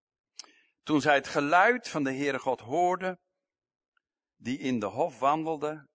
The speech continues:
in de avondkoelte, verborg de mens en zijn vrouw zich voor de Heere, tussen het geboomte in het hof. Toen hun, werden hun beider ogen geopend en zij bemerkten dat zij naakt waren.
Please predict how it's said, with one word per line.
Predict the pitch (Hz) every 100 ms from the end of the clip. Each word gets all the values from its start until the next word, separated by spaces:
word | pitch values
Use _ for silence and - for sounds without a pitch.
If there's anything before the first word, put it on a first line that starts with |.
| _ _
in | _ 110
de | 101
avondkoelte, | 127 165 170 156 - 165 147 156 151 _ _ _ _ _ _ _ _ _ _ _ _
verborg | 117 110 117 240 220
de | 165
mens | 139 139 131 - - - _ _
en | 117
zijn | 117 107
vrouw | 107 104 98
zich | 95 90
voor | -
de | 95
Heere, | 90 87 80 _ _ _ _ _
tussen | 127 143
het | 120 -
geboomte | 113 104 156 160 156 160 151 _ _ _
in | _ 147
het | 127
hof. | - 104 - - _ _ _ _ _ _ _ _ _ _ _ _ _ _ _ _
Toen | - 139
hun, | 123 123 110 104 113 - _
werden | 107 127 120
hun | 110 104 104
beider | 160 202 214 175 156
ogen | 151 139 123
geopend | 117 - 120 107 104 92 -
en | - 107
zij | 101 107 95
bemerkten | 95 113 165 147 - 110
dat | 104
zij | - 101
naakt | 120 156 139 117 -
waren. | 101 95 87 82